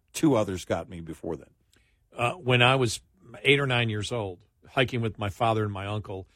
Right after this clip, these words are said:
Speaker 2: and there's all these real thin, dead trees, and I'm just hitting them with the big stick. There was a hornet's nest in one of them.
Speaker 1: Yeah.
Speaker 2: My God. Uh, I ran,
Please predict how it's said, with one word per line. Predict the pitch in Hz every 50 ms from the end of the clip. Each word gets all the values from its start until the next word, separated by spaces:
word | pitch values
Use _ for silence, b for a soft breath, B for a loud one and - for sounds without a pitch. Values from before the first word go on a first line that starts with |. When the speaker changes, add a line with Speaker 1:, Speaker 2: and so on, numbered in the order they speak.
| _ _ _ _ _
Speaker 2:
and | - 123
there's | 123 120 117
all | 143 151 143
these | 135 120 - - - - - -
real | 143 170 156 120
thin, | - - - 156 139 120
dead | 107 95 131 120 107 98
trees, | - - - 139 113 95 80 87 - - - - _ _ _ _ _ _ _ _ _ _ _ _ _ _ _
and | 110 117 120
I'm | 123 123
just | 117 117 - -
hitting | 120 - -
them | - 117
with | 110 101
the | -
big | 107 98 117 107 90
stick. | - - - - 139 131 - - _ _ _ _ _ _ _ _ _ _ _ _ _ _ _ _ _ _ _ _ _ _ _ _ _ _ _
There | 143 123
was | 113 - 101
a | 87
hornet's | - 131 123 117 110 98 - -
nest | - 107 104 - - -
in | 117
one | 107 107 117
of | 117 -
them. | _ 123 - _
Speaker 1:
Yeah. | 98 90 82 73 - _ _ _ _ _ _ _ _ _ _ _ _ _ _ _ _ _ _ _ _ _ _ _ _ _ _ _ _ _ _ 110
Speaker 2:
My | 101 104 110 113 120 120
God. | 113 107 101 87 82 - - - - _ _ _ _ _ _ _ _ _ _ _ _ _ -
Uh, | 104 107 107 101 98 95 90 90 - _ _ _ _ _ _ _ _ _ _
I | - 135 135 143
ran, | 147 143 139 143 135 127 123 123 120 120 120